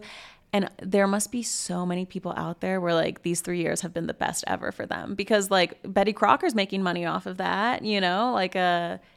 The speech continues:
Abercrombie and Fitch. Like, there's so many people silently making so much money off of this.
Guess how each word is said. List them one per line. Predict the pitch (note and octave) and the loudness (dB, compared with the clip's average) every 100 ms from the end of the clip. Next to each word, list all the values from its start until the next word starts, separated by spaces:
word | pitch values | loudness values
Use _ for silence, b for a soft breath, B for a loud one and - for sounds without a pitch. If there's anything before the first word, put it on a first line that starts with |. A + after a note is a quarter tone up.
| b | b
Abercrombie | F#3 F#3+ G3+ G#3 G3 | 0 2 -2 0 -4
and | G3 | -6
Fitch. | - B3+ - | -4 -4 -2
Like, | G3 | -4
there's | F#3+ F#3+ - | -2 -4 -2
so | - F#3+ | -2 0
many | G3+ G3 | 0 -2
people | F#3+ F#3 F#3+ F3 E3 - | -4 -8 -2 0 0 -6
silently | - - F3 F3 - F3 | -8 -4 -2 -2 -2 -4
making | E3 D#3 E3+ | -4 -6 -6
so | - | -4
much | - - | -6 -6
money | - F2+ | -6 -6
off | - - | -6 -8
of | - | -8
this. | - G#3+ - | -10 -10 -14